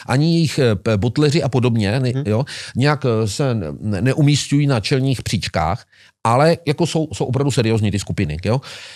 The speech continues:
Speaker 1: Takže tím pádem, jo, mm, tím pádem, eh, ale já si myslím, že kdo chce a ty informace seriózní prostě hledá, tak je, tak je, dejme tomu, najde, jo. Ale
Speaker 2: Je na to najlepšia doba.
Speaker 1: Eh, já samozřejmě vím hodně věcí,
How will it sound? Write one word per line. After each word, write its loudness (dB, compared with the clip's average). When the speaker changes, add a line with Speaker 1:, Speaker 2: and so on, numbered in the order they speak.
Speaker 1:
Takže 2
tím 2
pádem, 2
jo, 2
mm, 0
tím 0
pádem, 0
eh, 0
ale 2
já 4
si 0
myslím, 2
že 2
kdo -2
chce -2
a 0
ty -6
informace -2
seriózní 0
prostě -2
hledá, 2
tak -6
je, 0
tak -4
je, 0
dejme -2
tomu, 0
najde, 0
jo. -4
Ale 4
Speaker 2:
Je 4
na 4
to 0
najlepšia 0
doba. -4
Speaker 1:
Eh, 4
já 4
samozřejmě 0
vím 2
hodně 2
věcí, 0